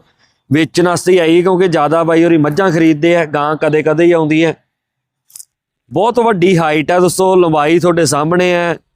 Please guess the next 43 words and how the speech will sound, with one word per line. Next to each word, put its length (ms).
ਹਵਾਨੇ 360
ਦਾ 120
ਸਾਈਜ਼ 460
ਤੁਸੀਂ 240
ਵੀਡੀਓ 280
'ਚੋਂ 140
ਦੇਖ 220
ਸਕਦੇ 400
ਹੋ, 240
ਇਹਦੀ 160
ਜੱਜਮੈਂਟ 460
ਤੁਸੀਂ 280
ਕਰੋਗੇ। 460
ਥਣ 240
ਹੱਥੀਂ 280
ਚਵਾਈ 320
ਵਾਲਾ 260
ਹੈ। 100
ਬਾਕੀ 280
ਜੋ 240
ਚੀਜ਼ 300
ਹੈ 60
ਉਹ 80
ਕਲੀਅਰ 380
ਕੈਮਰੇ 380
ਦੀ 120
ਨਿਗਾਹ 300
'ਚ 120
ਹੈ, 60
ਫਿਰ 220
ਵੀ 100
ਤੁਸੀਂ 280
ਆ 120
ਕੇ 120
ਤਸੱਲੀ 400
ਕਰੋ, 360
ਆਪਦੀ 280
ਸਮਝ 300
ਨਾਲ 180
ਖਰੀਦਿਓ। 440
ਸੀਮਨ 380
ਦੀ 100
ਡਿਟੇਲ 480